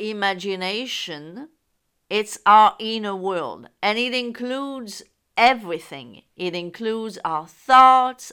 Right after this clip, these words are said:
our ideas, what we hear, what we sense, what we feel, all of it, all of that. And maybe some things I'm forgetting right now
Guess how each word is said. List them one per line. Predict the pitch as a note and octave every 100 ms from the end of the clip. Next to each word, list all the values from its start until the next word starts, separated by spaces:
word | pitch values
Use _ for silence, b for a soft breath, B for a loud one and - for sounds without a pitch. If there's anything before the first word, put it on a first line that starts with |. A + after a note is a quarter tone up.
| -
our | E3+ E3 -
ideas, | E3+ E3 D#3+ D#3 D3+ G3 G3 F#3+ G3 G#3+ A3+ A3+ A#3+ b b b b b
what | - F#3 G#3 - G3+ -
we | E3+ D#3+
hear, | D#3+ A#3 B3 A3 G#3 G3+ G3+ G#3+
what | - F3 E3+ F3 F3 F3
we | E3+ D#3
sense, | - - - C4 B3 A#3+ A#3 - -
what | D#3+ E3 D3+ -
we | D#3
feel, | C#3+ - - A#3 A#3+ A3 G#3 G3 G3+ b b b b -
all | B3+ D4 E4 D4+
of | B3 A#3+ D#3
it, | B2 _ - _
all | G#3 A#3+ C#4 C4+
of | B3+ G3+ D#3+
that. | E3 G#3+ - _ _ _ _ -
And | F3+ F3
maybe | F#3+ G3+ A3+
some | - G#3
things | A3+ A3 A3 G3+
I'm | G#3 A3
forgetting | A#3+ A#3 A#3 D#3+ D3+
right | D#3 - -
now | D3 F#2+ -